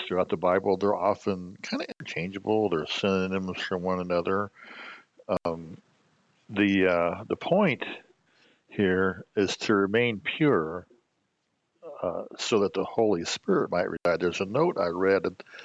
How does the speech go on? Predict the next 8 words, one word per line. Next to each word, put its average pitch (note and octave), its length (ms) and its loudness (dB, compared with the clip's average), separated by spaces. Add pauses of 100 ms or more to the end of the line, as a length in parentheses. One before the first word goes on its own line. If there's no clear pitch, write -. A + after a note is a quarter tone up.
(260)
think G3 200 -2
it - 40 -2
was F#2+ 160 0
from F#2 380 0
the F2+ 340 2
Expositor's F2+ 920 0 (300)
Bible D#2+ 260 -2
Dictionary, D#2 580 -12